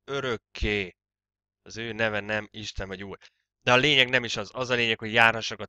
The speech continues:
te utadon, ami a te igazságod. Tudnunk, tudnunk kellene az, hogy mi az igazság. Az pedig egyszerű, hiszen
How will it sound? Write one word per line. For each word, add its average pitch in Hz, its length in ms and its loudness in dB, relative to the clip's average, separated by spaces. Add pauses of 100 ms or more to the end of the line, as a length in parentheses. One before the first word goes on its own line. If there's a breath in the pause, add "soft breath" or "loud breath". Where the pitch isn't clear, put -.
(120)
te 147 200 6
utadon, 127 440 -2
ami 110 220 -6
a 101 80 -6 (220)
te 135 380 6
igazságod. 104 840 -4 (540)
Tudnunk, 143 460 -8 (220)
tudnunk 143 360 -8
kellene 123 340 4
az, 113 120 -4
hogy 101 140 -12
mi 120 360 -8
az 110 260 -10
igazság. 110 720 -6 (200)
Az 135 160 -2
pedig 120 240 2
egyszerű, 135 420 4
hiszen 113 580 -2